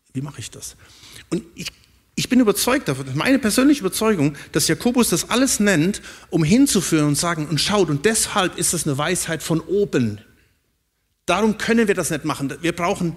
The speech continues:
ihn." Und wie bekomme ich diese Weisheit von oben? Und es ist eigentlich die gleiche Frage wie letzte Woche, als es um die Zunge geht, um, um die Lippen, um, um meinen Mund, ja.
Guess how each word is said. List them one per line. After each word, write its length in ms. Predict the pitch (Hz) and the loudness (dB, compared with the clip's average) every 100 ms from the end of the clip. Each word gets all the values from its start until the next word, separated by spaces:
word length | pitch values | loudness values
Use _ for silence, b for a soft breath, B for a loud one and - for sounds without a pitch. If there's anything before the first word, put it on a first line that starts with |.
| - | 0
ihn." 460 | 220 180 120 101 - _ _ _ _ _ _ _ _ _ _ _ _ _ _ _ _ _ _ _ _ _ _ _ _ _ _ _ _ _ _ _ _ _ _ _ _ _ _ _ _ _ - | 2 4 2 -2 -12 _ _ _ _ _ _ _ _ _ _ _ _ _ _ _ _ _ _ _ _ _ _ _ _ _ _ _ _ _ _ _ _ _ _ _ _ _ _ _ _ _ -8
Und 120 | 143 151 | -2 0
wie 80 | |
bekomme 380 | 151 143 156 214 | 0 0 0 2
ich 80 | 226 | 2
diese 240 | 226 214 | 0 0
Weisheit 420 | 185 202 - 202 - | 0 -2 -2 -6 -4
von 160 | 196 | -4
oben? 420 | 170 160 170 175 - _ _ _ _ _ _ _ _ _ _ _ _ _ _ _ _ _ _ _ _ _ | -2 -2 -2 -4 -8 _ _ _ _ _ _ _ _ _ _ _ _ _ _ _ _ _ _ _ _ _
Und 120 | 135 | -4
es 140 | 143 185 | -2 0
ist 160 | 185 | -2
eigentlich 280 | - 196 202 | 0 0 0
die 100 | - | -2
gleiche 340 | - 175 220 202 | -4 -2 -2 -4
Frage 340 | 165 180 175 | -4 -4 -2
wie 60 | 170 | -2
letzte 340 | 175 - 202 | -2 -2 -2
Woche, 340 | 247 - 110 | -4 -6 -8
als 200 | 135 143 | -6 -4
es 60 | 143 | -4
um 100 | 127 | -4
die 100 | 131 | -4
Zunge 320 | - 165 196 | 0 2 2
geht, 260 | 123 101 104 | 0 -4 -4
um, 200 | 113 135 | -6 -6
um 120 | 117 | -4
die 120 | 113 | 0
Lippen, 260 | 135 - 135 | 0 0 0
um, 160 | 117 | 0
um 100 | 127 | 0
meinen 220 | 123 123 123 | 0 0 2
Mund, 460 | 160 208 107 - | 2 2 0 -4
ja. 280 | 107 135 | -4 -4